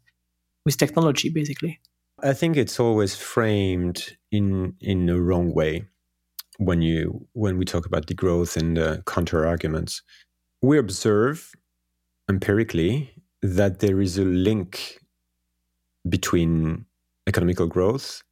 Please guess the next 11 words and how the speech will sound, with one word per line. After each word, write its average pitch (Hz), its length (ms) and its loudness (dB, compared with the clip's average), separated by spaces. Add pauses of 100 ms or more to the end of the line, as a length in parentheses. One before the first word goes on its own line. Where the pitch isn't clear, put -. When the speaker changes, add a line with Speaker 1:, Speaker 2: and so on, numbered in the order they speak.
(220)
Speaker 2:
and 90 560 0 (840)
energy, 95 460 -2 (880)
and 90 200 2
a 87 60 2
link 101 680 0 (200)
between 92 680 -2 (500)
how 98 160 0
much 92 220 -2
energy 87 320 0
we 82 380 0
consume 101 720 -2